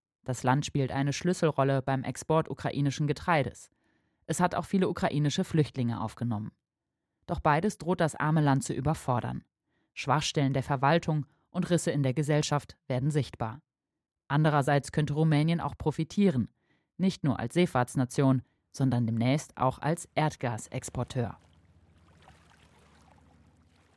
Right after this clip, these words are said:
Tagsüber ist das Dorf Plauru am Kieler Arm der Donau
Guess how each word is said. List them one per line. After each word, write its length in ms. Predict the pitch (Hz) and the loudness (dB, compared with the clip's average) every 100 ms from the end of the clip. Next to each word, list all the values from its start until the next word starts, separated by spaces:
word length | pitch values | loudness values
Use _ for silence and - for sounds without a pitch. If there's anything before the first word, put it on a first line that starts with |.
| _ _ _ - | _ _ _ -6
Tagsüber 600 | 151 160 - 196 202 - | -2 -2 -2 2 4 2
ist 140 | - | 2
das 140 | 175 | 0
Dorf 260 | - 165 - | 2 2 2
Plauru 540 | 175 156 165 170 175 - | 0 2 2 2 0 0
am 220 | 143 131 | -2 -2
Kieler 400 | - 180 165 135 | -2 2 2 2
Arm 200 | 143 151 | 2 2
der 120 | 131 | 2
Donau 460 | 139 165 165 147 | 2 4 4 4